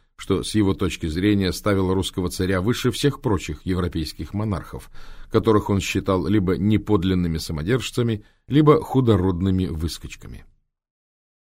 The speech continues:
Свои взгляды на превосходство русского самодержавия Иван изложил в письме князю Курбскому.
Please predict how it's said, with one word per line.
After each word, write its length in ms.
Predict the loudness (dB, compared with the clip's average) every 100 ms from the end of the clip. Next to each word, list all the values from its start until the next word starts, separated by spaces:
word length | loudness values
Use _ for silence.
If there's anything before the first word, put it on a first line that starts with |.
| _ -4
Свои 280 | 4 6
взгляды 400 | 6 4 4 4
на 120 | 4 6
превосходство 760 | 6 4 4 2 2 2 2
русского 380 | 2 2 2 2
самодержавия 800 | 2 0 2 2 2 2 4 2
Иван 360 | 0 0 2 2
изложил 380 | 4 4 4
в 120 | 0 -2
письме 360 | -4 -2 -2
князю 460 | -2 0 0 0 -2
Курбскому. 800 | -2 -6 -6 -12 -12 -14 -14